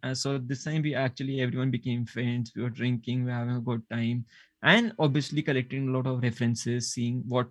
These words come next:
might work in the game, how things are painted, and how, what are the textures of,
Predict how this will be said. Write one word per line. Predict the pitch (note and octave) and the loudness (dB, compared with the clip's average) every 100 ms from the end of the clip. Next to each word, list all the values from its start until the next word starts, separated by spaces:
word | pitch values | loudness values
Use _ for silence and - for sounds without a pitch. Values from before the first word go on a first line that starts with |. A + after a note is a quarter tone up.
| - | -2
might | B2 B2+ C3+ - | 2 4 2 0
work | A#2+ A#2 | 0 0
in | B2 A#2+ | 0 0
the | |
game, | A#2+ A#2+ A#2+ A#2+ | 2 2 2 0
how | A#2 A#2+ B2 C3 B2+ - _ - | 0 2 2 2 -2 -14 _ 2
things | C#3 C3 | 4 6
are | C3 | 4
painted, | B2+ B2+ B2 A2+ B2 A#2+ A#2+ A#2 | 4 4 4 4 2 2 0 0
and | B2 | 0
how, | A2+ A#2+ | 2 2
what | C3 C3 | 4 2
are | |
the | B2+ | 2
textures | B2+ A2+ - C3 A#2+ A#2+ A2+ - - | 0 -2 -2 -2 0 0 -4 -8 -6
of, | A#2 A#2 | -4 -4